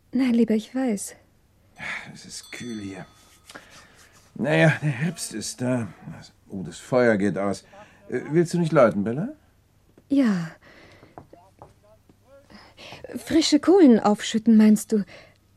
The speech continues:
Speaker 1: Aber das kann ich doch tun.
Speaker 2: Aber Bella, hast du denn schon wieder vergessen, was wir erst neulich besprochen haben? Also bitte läute.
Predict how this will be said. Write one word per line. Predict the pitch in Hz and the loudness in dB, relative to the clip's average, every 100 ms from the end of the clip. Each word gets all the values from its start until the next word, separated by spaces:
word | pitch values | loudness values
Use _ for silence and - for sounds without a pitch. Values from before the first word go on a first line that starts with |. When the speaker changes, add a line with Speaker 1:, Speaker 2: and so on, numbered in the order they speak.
| _ - - - | _ -10 -4 0
Speaker 1:
Aber | 269 269 | 6 8
das | 262 | 8
kann | - 277 | 8 6
ich | 330 | 6
doch | 359 - | 2 -2
tun. | - 185 196 - | -4 -4 -4 -6
Speaker 2:
Aber | 156 71 73 78 - | -10 -10 -12 -16 -16
Bella, | 82 90 78 76 | -12 -10 -10 -10
hast | 117 - | -16 -12
du | 151 | -10
denn | 143 | -10
schon | 151 147 123 | -8 -10 -10
wieder | 98 160 190 | -10 -10 -10
vergessen, | - 131 110 117 147 139 | -12 -8 -8 -6 -8 -10
was | 131 | -10
wir | 131 | -10
erst | 107 104 | -10 -8
neulich | 113 123 147 | -6 -6 -8
besprochen | - - 135 - 226 - | -14 -10 -8 -8 -10 -16
haben? | - - - _ _ _ _ _ _ _ _ _ - | -18 -20 -20 _ _ _ _ _ _ _ _ _ -8
Also | 117 123 | -4 -2
bitte | 185 160 | 0 0
läute. | 208 160 - - | 2 2 0 -8